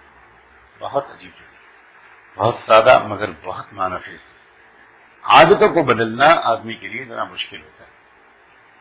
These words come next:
तो दीन तो इसी का नाम। और जायजे में अगर रिपोर्ट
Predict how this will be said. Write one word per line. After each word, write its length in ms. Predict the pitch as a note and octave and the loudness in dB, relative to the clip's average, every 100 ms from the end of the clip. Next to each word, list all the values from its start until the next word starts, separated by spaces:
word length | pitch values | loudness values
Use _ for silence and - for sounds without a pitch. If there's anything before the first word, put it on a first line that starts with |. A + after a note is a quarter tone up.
| _ _ - | _ _ -20
तो 60 | |
दीन 280 | G2 B2 B2 | -10 -6 -6
तो 80 | G2 | -8
इसी 200 | F#2+ A#2 | -12 -14
का 100 | A#2+ | -12
नाम। 180 | A2+ A2 _ _ _ _ _ _ _ _ _ _ _ _ _ _ _ _ - | -14 -16 _ _ _ _ _ _ _ _ _ _ _ _ _ _ _ _ -4
और 160 | A#2 G2+ | -2 2
जायजे 440 | C3 D3+ E3+ G3 | 4 4 2 0
में 180 | E3+ D#3+ | 0 0
अगर 220 | C#3 C#3 | 2 0
रिपोर्ट 560 | A2+ A2 B2+ C#3+ C#3 | 0 -2 -2 -2 -2